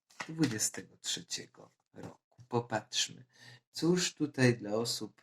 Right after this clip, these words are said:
urodzonych spod znaku ryb szykuje los.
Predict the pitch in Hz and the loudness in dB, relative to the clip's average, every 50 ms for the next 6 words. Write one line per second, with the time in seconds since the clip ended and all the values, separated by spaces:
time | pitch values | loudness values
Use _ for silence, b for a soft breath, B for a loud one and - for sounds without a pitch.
0 | - - - - 110 104 98 104 113 110 107 104 104 101 - - - - _ - | -20 -20 -8 -4 -4 -4 -4 -6 -10 -12 -12 -14 -14 -10 -8 -8 -8 -6 _ -4
1 | 107 101 101 101 101 104 107 104 107 107 110 - _ - 92 90 - b b b | -6 -6 -6 -10 -18 -16 -12 -8 -6 -6 -6 -8 _ -10 -10 -10 -10 b b b
2 | b b b b - 104 110 117 127 131 127 - - - - _ _ _ _ b | b b b b -6 -2 4 8 8 8 8 4 -2 -12 -14 _ _ _ _ b
3 | b b b b _ - - - - 175 170 170 - - - 104 104 101 95 95 | b b b b _ 0 4 8 10 10 10 8 4 -2 -2 -2 0 2 2 2
4 | 98 95 - _ _ _ _ _ _ _ _ - 110 117 120 113 101 - - - | 2 0 -4 _ _ _ _ _ _ _ _ -2 2 2 4 2 2 0 -2 0
5 | - - - - - - | 0 0 0 0 -4 -10